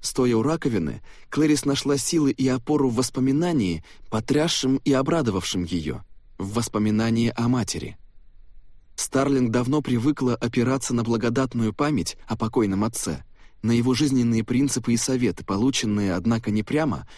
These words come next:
а в изложении собственных братьев. Теперь ее радовал и поражал этот щедрый дар,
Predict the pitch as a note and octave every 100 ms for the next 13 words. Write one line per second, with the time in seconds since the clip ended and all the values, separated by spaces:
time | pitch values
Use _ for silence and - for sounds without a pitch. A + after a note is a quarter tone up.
0 | - - A#2+ A2 A2+ C#3+ C3 B2 - C3
1 | - B2 A#2 A2+ F#2+ D2+ - - - -
2 | - - - G#2 - B2+ - - - -
3 | A2+ A2 A2+ C#3 B2+ B2 A2+ B2 A2+ G#2+
4 | G#2+ B2 B2+ - A2+ A2 - B2 A2 G2
5 | E2 B2+ C#3+